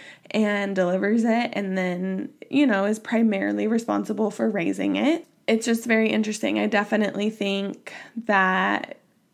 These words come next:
postpartum is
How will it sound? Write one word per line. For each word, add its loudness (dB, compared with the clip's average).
postpartum 0
is -2